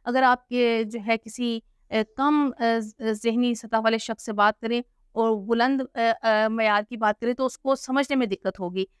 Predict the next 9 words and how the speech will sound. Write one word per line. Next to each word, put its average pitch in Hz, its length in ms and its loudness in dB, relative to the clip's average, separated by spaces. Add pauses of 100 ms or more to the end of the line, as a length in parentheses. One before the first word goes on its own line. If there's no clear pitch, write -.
(140)
इसी 269 180 -2
तरह 269 280 2
किसी 262 420 -4
फहम - 520 -4
व 254 40 -2
फरासत 247 480 0
वाले 269 180 2
शख्स - 260 -6
से 254 240 0